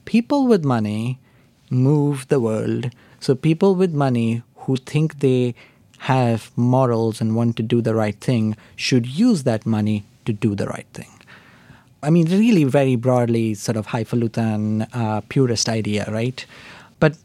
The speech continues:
when then it comes to making the case for it on a technical level,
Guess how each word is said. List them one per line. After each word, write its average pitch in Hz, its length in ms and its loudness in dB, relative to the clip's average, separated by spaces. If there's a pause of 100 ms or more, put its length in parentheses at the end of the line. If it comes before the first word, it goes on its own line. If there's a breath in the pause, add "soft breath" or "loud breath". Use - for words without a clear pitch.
(100)
when 143 440 2
then 156 260 2
it 160 140 -2
comes 208 280 2
to 135 320 -2 (560)
making 151 500 2
the 135 80 0
case 156 240 -2
for 104 200 -2
it - 200 -6
on 117 120 -2
a 110 80 -2
technical 131 560 -2
level, 143 460 -4